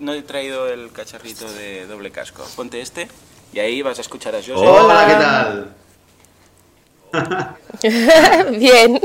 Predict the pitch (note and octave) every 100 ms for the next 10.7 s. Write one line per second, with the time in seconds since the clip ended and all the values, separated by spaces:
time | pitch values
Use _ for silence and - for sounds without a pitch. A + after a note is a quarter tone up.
0 | D4 - - - - C4+ C#4 C4 C4+ F#3+
1 | E3 A3+ G#3+ G#3 F#3+ F3 G#3 - D#4 D4
2 | B3 G#3 - - F2+ - - - - -
3 | - C3+ B2+ A#2 C3 C3 B2+ - - -
4 | _ _ _ _ _ _ _ _ _ -
5 | - _ _ - - D3+ F3 D#3 C3 C3+
6 | C#3 C3+ E3 F#3 G3+ G3 F#3 F#3 F#3 F3
7 | D#3+ D#3+ E3 F3 F#3 F#3 F#3 - C#3 C3+
8 | C3 B2+ B2+ A#2 - C#3+ D3+ D#3+ D#3 C#3+
9 | C#3 D3 C3+ C3 D3+ D3 C3+ D3 C#3+ C3
10 | A2+ D3+ F#3 A2 G2+ F3+